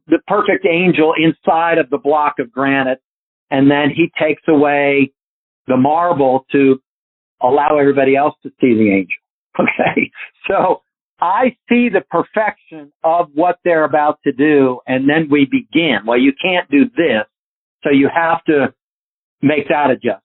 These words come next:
or that adjustment, or that adjustment." So in the beginning, I look for individual skills.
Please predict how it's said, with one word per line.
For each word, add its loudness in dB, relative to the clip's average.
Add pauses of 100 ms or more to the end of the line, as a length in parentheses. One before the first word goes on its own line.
or 0
that 0
adjustment, -6 (340)
or -2
that -2
adjustment." -10 (300)
So 2
in 0
the 0
beginning, 0
I 0
look 0 (100)
for 0
individual 0
skills. 0